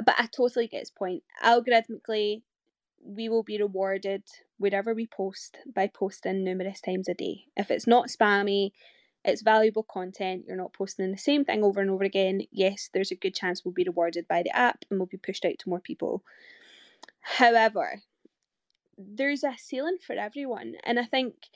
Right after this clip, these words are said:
what marketers, maybe people who aren't marketers,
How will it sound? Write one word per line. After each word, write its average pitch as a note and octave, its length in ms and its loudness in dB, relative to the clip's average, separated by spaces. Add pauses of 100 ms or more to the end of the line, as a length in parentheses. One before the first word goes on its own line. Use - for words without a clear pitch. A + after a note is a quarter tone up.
(460)
what B3+ 560 2 (1080)
marketers, A#3 1300 -4 (1400)
maybe A3+ 280 2
people A3+ 280 -2
who A3 80 4
aren't G3+ 240 4
marketers, A3+ 580 -2